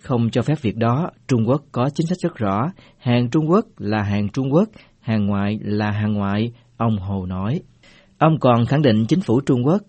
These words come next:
cũng như chính phủ Việt Nam tuyệt đối phản đối gian lận thương mại. Cũng tại cuộc họp báo, bà Doãn Hải Hồng, đại biện lâm thời của Đại sứ quán Trung Quốc,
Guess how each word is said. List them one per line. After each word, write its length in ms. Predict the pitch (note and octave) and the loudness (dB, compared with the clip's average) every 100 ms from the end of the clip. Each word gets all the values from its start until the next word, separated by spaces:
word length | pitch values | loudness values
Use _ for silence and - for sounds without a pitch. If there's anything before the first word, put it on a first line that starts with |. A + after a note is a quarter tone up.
| - | -4
cũng 220 | A2 B2 | -2 0
như 300 | C3+ A#2+ A2 | 0 0 0
chính 140 | A#2+ D#3+ | -4 -4
phủ 140 | B2 A#2+ | -4 -4
Việt 140 | G#2+ | -2
Nam 320 | A2+ A#2 A2+ G2+ - _ - | 0 2 0 -4 -14 _ 0
tuyệt 180 | A2+ G2+ | 0 2
đối 400 | A#2+ A#2 D3+ G3+ | 0 2 0 -2
phản 380 | - - G2+ B2+ | -8 -6 -4 -2
đối 220 | C3 B2 | 0 0
gian 220 | D#3 A#2+ A2 | 0 0 0
lận 240 | G2 F2 | -2 -4
thương 200 | A#2+ A2+ | -2 -2
mại. 300 | F#2 F2+ F2+ - _ _ _ _ _ _ _ | -2 -6 -8 -12 _ _ _ _ _ _ _
Cũng 240 | C3 B2 F3 | 2 2 2
tại 100 | B2+ | 2
cuộc 180 | B2 A2 | 2 2
họp 160 | A2+ | 0
báo, 340 | G#2 A2+ C3 F3+ | 0 2 2 2
bà 120 | B2 | 2
Doãn 320 | A2 G#2+ G#2 C3+ | 2 2 2 2
Hải 200 | A2+ C#3 | 2 2
Hồng, 360 | B2 A2 G2 G2 _ _ | 2 2 0 -6 _ _
đại 180 | B2 A#2+ | 0 2
biện 280 | A#2 A2 B2 | 4 4 2
lâm 200 | C3 B2 | 0 0
thời 300 | B2 G#2+ G2+ | 0 0 -2
của 200 | - A2 | -2 0
Đại 140 | A#2 G#2+ B2 | 2 0 0
sứ 80 | |
quán 140 | C3 E3+ | -2 0
Trung 220 | C3 A#2 | 0 2
Quốc, 180 | C#3 | 2